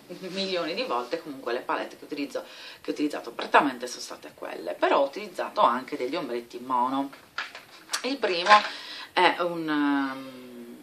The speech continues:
un Infallible di, della L'Oreal, è un tester, questo mi è stato regalato, del numero trentatré Tender Caramel. Questo io lo utilizzo chiaramente come quando devo fare una base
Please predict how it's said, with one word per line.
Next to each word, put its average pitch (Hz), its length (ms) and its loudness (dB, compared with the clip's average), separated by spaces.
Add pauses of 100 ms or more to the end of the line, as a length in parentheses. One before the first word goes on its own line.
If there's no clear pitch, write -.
(960)
un 220 120 -2
Infallible 147 720 0
di, 131 420 -4
della 135 240 -2
L'Oreal, 120 460 -2
è 143 80 -4
un 139 160 -2
tester, 120 380 -6
questo 131 200 -8
mi 127 60 -14
è 120 40 -14
stato 117 200 -10
regalato, 151 440 0
del 127 540 -2
numero 139 260 -4
trentatré 147 520 -4
Tender 147 360 -2
Caramel. 131 580 -2 (460)
Questo 262 520 4
io 165 240 4
lo 151 300 4
utilizzo 180 960 -4
chiaramente 147 720 0
come 127 320 -4 (580)
quando 139 200 -2
devo 139 140 0
fare 127 200 -6
una 139 140 0
base 123 580 -6